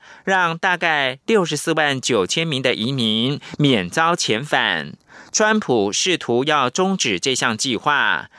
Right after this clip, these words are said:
但却在十八号遭到最高院的阻挡。最高院维持下级法院的裁决，认定川普政府二零一七年撤销追梦人计划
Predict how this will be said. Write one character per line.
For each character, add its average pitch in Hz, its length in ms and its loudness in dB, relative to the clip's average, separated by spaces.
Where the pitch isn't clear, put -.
但 156 200 2
却 156 200 0
在 151 160 0
十 - 120 -4
八 139 160 0
号 143 220 0
遭 139 180 0
到 135 380 0
最 160 220 0
高 156 240 0
院 156 160 -2
的 107 100 -2
阻 107 240 -6
挡。 107 480 0
最 240 160 4
高 220 180 4
院 214 300 2
维 143 140 2
持 135 440 -2
下 175 240 0
级 147 120 -2
法 120 200 0
院 135 200 0
的 120 120 0
裁 113 260 -2
决， 107 520 -2
认 220 200 4
定 190 280 0
川 185 240 0
普 120 160 -2
政 160 200 2
府 107 260 2
二 165 200 2
零 143 160 -2
一 190 140 -2
七 185 180 -2
年 117 540 0
撤 165 200 4
销 151 340 2
追 196 220 2
梦 170 240 0
人 107 220 -2
计 156 160 -2
划 139 320 0